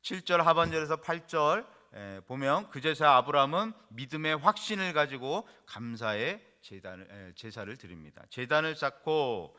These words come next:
제사와 예배를 드렸다는 의미죠. 여호와의 이름을 불렀다. 이것은 뭐냐면 공개적으로 우리 하나님을,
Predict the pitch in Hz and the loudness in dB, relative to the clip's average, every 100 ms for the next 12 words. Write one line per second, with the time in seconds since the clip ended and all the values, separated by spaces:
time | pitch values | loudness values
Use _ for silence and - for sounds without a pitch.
0 | _ _ _ _ - 131 139 147 139 139 | _ _ _ _ -8 -6 0 2 4 2
1 | 110 107 117 117 113 98 95 110 107 95 | 0 -4 -6 -10 -12 -16 -14 -12 -12 -12
2 | 95 - 170 277 _ _ _ _ 123 160 | -14 -6 -4 -4 _ _ _ _ 2 8
3 | 185 185 175 185 196 - 151 170 175 - | 10 10 6 0 0 0 2 4 4 8
4 | 170 135 104 104 139 156 147 123 123 127 | 10 10 4 -2 -6 -6 -4 -4 -4 -6
5 | 165 120 131 147 175 175 170 151 165 185 | -8 -10 -10 -4 -2 0 -2 -4 -4 -2
6 | 110 - _ - 147 185 170 196 196 190 | -2 -6 _ -12 -4 -2 0 0 0 0
7 | 180 175 185 165 98 | -4 -2 0 0 -2